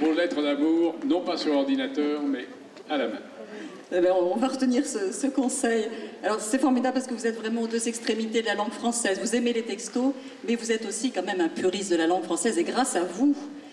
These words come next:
Speaker 2: certains mots qui seraient tombés dans le, l'oubli ont eu la vie sauve. Alors, je vais vous laisser vous rafraîchir un petit peu, puis vous allez nous raconter l'histoire peut-être d'un mot ou deux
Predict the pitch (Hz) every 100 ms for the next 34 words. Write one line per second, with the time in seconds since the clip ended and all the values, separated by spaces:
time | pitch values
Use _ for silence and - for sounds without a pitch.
0 | - - - 269 - 220 208 240 254 226
1 | - 185 180 - 233 233 185 180 170 170
2 | 247 247 226 294 359 - - - 196 277
3 | 311 - 220 - - 190 165 135 139 151
4 | - - 156 170 208 220 233 - 214 170
5 | - - - 151 185 - 220 - 190 170
6 | - 190 247 233 - 185 190 175 180 175
7 | 180 247 226 - - - 180 - 240 233
8 | 196 202 208 175 180 185 214 226 185 -
9 | 285